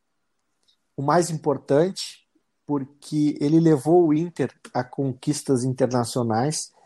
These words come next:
Ele, ele não, ele ajudou. Ele ajudou a levar o Inter em conquistas internacionais, ele foi importante dentro de campo, ele foi importante fora de campo, ele foi um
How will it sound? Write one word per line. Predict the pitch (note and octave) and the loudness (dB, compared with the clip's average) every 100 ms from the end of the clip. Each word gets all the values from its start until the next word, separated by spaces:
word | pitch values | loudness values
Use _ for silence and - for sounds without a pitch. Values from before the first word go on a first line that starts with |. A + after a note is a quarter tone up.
| _ _ _ | _ _ _
Ele, | A#2+ B2 A#2+ - | 4 6 4 2
ele | D#3 D#3 | 2 2
não, | C#3 A#2+ | 2 0
ele | A#2 | 0
ajudou. | A#2 B2+ A#2+ A#2+ A2+ _ _ _ - | 0 -2 4 4 2 _ _ _ -2
Ele | B2 | 0
ajudou | A#2+ A#2 D#3+ | 0 4 4
a | |
levar | E3+ D3+ | 6 6
o | C#3+ | 4
Inter | D3+ D3 | 0 -6
em | C#3 | -10
conquistas | C#3+ - C#3 - B2+ - - | -10 -8 -8 -4 -6 -6 -8
internacionais, | C3+ C#3 C3 B2+ C3+ A#2+ B2+ C#3 | -4 -2 -2 -4 -4 -2 0 0
ele | C3+ | -2
foi | - C#3 | -2 -2
importante | C#3 B2+ - C3+ - | 0 0 0 -2 -4
dentro | A2+ C3 E3 F3 | -2 0 0 -4
de | C3+ | -6
campo, | - B2+ C3 _ - - _ _ - | -2 -2 -2 _ -20 -20 _ _ -2
ele | B2+ | 0
foi | B2+ D3 | 2 2
importante | C#3+ D3 C3 C3+ C3 - | 4 2 2 2 0 -2
fora | - C3+ D#3 | 0 4 4
de | D#3 | 2
campo, | D#3 C3+ C3+ - _ _ _ _ | 0 0 0 -4 _ _ _ _
ele | B2+ C3+ | 2 4
foi | - E3 | 4 4
um | F3+ | 4